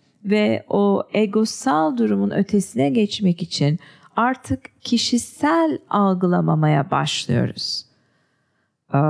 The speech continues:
ve evreni farklı bir yerden görmeye başlıyoruz.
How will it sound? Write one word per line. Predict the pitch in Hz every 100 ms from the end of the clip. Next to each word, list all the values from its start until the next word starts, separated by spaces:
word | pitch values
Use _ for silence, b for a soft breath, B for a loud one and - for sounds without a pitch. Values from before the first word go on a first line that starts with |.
| 151 - - -
ve | - 185
evreni | - 208 190 214 214 214 -
farklı | - 208 196 202 233 208
bir |
yerden | 190 175 160 160 139 135
görmeye | 151 156 151 127 101
başlıyoruz. | 107 - - - 123 - - - -